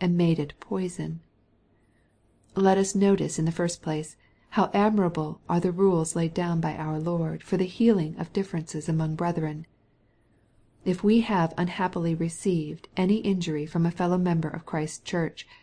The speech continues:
the first step to be taken is to visit him alone, and tell him his fault. He may have injured us unintentionally,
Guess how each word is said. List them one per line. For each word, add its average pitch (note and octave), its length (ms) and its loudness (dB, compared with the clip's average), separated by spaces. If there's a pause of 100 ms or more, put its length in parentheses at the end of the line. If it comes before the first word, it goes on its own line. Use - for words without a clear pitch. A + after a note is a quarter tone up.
(320)
the F#3+ 100 0
first A3+ 340 2
step G3 300 -4
to - 80 -18
be G#3+ 100 0
taken F#3+ 560 -4
is F3 160 -2
to F3+ 100 -4
visit F3+ 280 -2
him D#3 300 -4 (160)
alone, F3 560 0 (440)
and F3+ 140 0
tell G#3+ 180 0
him E3+ 220 -4
his E3 200 -6
fault. - 380 -6 (840)
He - 160 2
may A#3+ 140 8
have G#3+ 220 4
injured G3+ 400 2
us D#3+ 180 -6
unintentionally, E3 840 -2